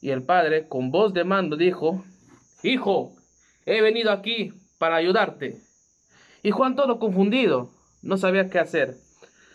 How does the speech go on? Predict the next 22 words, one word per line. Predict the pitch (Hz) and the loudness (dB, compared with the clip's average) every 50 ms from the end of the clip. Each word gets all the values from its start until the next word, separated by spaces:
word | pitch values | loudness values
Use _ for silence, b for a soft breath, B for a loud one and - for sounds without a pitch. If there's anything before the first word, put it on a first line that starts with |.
| b b b | b b b
Sin | - 175 165 170 | -4 -2 -2 0
nada | 185 202 196 170 156 | 2 2 2 0 0
que | - 165 | 0 0
decir, | 165 160 160 165 214 220 220 196 - - | 0 0 0 0 -2 -2 -2 -6 -10 -12
siguió | - - 180 175 190 208 208 185 | -4 0 0 2 4 4 4 4
a | 160 147 | 2 0
su | - 135 131 | -2 -8 -4
padre, | 139 139 131 123 120 127 127 - _ b b b b b b b b | 0 0 0 0 -2 -6 -10 -14 _ b b b b b b b b
supuestamente | b - 156 151 151 175 185 180 185 - 151 151 165 165 156 151 147 - 139 139 147 - - _ _ _ _ _ - | b -8 -8 -4 0 0 0 0 0 -2 -2 0 0 0 -2 -2 -4 -4 -4 -4 -4 -8 -20 _ _ _ _ _ -6
que | - 156 165 | -2 0 0
él | 160 156 | 0 0
pensaba | - 143 135 131 127 143 143 135 127 120 | -2 -4 -4 -4 -2 -2 -2 -2 -2 -4
que | - 127 | -6 -8
era. | 123 113 117 117 - _ _ - - _ _ _ _ B B B B B B B B | -8 -8 -8 -10 -14 _ _ -20 -20 _ _ _ _ B B B B B B B B
Así | 214 214 226 247 | -4 -4 -4 -6
que | - 214 196 | -6 -4 0
caminaron | 190 185 180 185 180 185 196 202 208 208 208 208 208 196 196 202 196 | 0 0 2 0 0 0 0 2 2 2 2 2 0 0 -2 -2 -4
y | 190 | -2
caminaron, | 190 196 190 185 185 180 175 170 165 156 147 139 135 127 123 127 127 - B B B B B B B B | 0 0 0 2 2 0 0 0 0 2 2 2 0 0 -4 -8 -10 -16 B B B B B B B B
caminaron | - 143 139 147 151 160 185 202 220 226 226 226 226 220 220 220 | -4 -4 -2 -2 0 0 2 2 2 2 2 2 0 0 0 0
y | 220 214 | -2 -2
caminaron. | 214 214 214 202 208 196 196 190 180 165 147 139 131 123 123 | 0 0 0 0 0 0 0 0 0 0 0 -2 -4 -6 -10